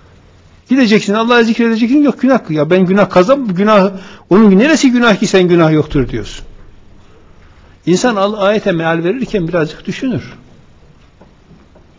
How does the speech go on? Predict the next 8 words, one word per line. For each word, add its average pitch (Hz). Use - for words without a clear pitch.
Bak 165
Mehmet 185
Hoca, 139
görüyor 226
musun? 135
Bu 147
da 170
ilişkileri 156